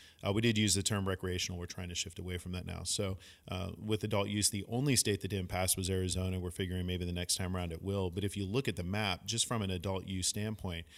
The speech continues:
um, y-, the West is dominant. So you have Alaska,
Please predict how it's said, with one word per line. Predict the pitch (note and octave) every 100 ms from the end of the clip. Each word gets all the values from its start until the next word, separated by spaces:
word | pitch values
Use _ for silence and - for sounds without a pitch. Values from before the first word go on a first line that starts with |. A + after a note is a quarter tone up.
| - - - -
um, | F#2 F2 E2+ E2+ - - - _ _ -
y-, | A2
the | G2
West | F#2+ G#2+ A2+ F#2
is | E2
dominant. | F2 F2 F2 D#2+ - - - -
So | -
you |
have | G#2+
Alaska, | G2+ G2+ G2+ F#2+ - F#2+ F#2+ F#2